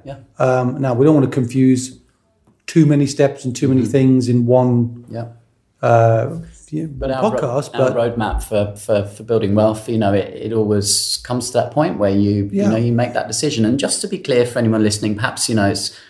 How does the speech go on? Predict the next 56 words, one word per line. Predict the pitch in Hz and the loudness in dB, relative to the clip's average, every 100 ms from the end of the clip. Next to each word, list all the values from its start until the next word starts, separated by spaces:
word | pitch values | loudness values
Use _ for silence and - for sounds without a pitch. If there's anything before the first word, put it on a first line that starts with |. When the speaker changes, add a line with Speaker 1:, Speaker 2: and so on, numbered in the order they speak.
| - | -4
Speaker 1:
only | 127 120 | 0 2
a | 117 | 0
couple | 139 - | -2 -4
of | 120 | 0
episodes | 113 - 123 110 - | 0 0 2 2 2
in | 113 113 107 | 2 4 4
and | 104 | 2
they're | 104 | 0
thinking, | 117 110 110 | -2 -4 -4
"What | 117 127 | -4 -4
is, | 113 - | -6 -10
what | 117 | -8
are | 131 | -6
we | |
talking | 117 120 110 | -6 -6 -4
about | 104 95 95 | -6 -6 -10
with | - | -2
Speaker 2:
Go | 147 | -2
Speaker 1:
this | |
Speaker 2:
back | 147 151 | 0 -2
Speaker 1:
wheel?" | |
Speaker 2:
to | 147 | -4
number | 147 139 | -4 -2
one. | 135 139 139 | 0 2 2
Speaker 1:
<laughs> | 160 - 135 - - 110 - - - | -2 -2 -8 -10 -12 -12 -16 -20 -4
So | 156 147 147 - | 0 0 -4 -8
when | 151 | -4
we | 156 | -4
talk | - 170 | -2 -4
about | - 147 113 | -2 -4 -4
turning | - 127 117 107 | -6 -2 0 0
a | 101 | 0
wheel, | 104 92 90 | 0 0 -2
this | 127 - | -4 -4
is | - 156 | -4 -2
really | 143 107 92 - | 0 2 0 -2
a, | 95 98 90 - - - | -2 -2 -4 -10 -20 -4
you | 101 | -2
know, | 85 - | -2 -4
any | 120 131 139 135 | -2 0 2 0
kind | - 117 110 104 | -2 2 4 4
of, | 101 - - _ _ | 0 -8 -18 _ _
you | - 107 | -6 -4
know, | 95 101 | -4 -6
strategy | - - 135 - 113 107 | -8 -4 -6 -6 -4 0
within | 110 113 113 | 0 0 0
the | 107 | 0
pillars. | - 95 90 - | -4 -8 -6 -2
So | 101 | -2
it | 87 | -2
could | - - | -4 -4
be | 98 | 0
Speaker 2:
Yeah. | 123 117 - - | 2 0 -4 -2
Speaker 1:
buy | 113 104 | 0 0
to | - | -2
let. | 92 85 82 - | -4 -4 -6 -12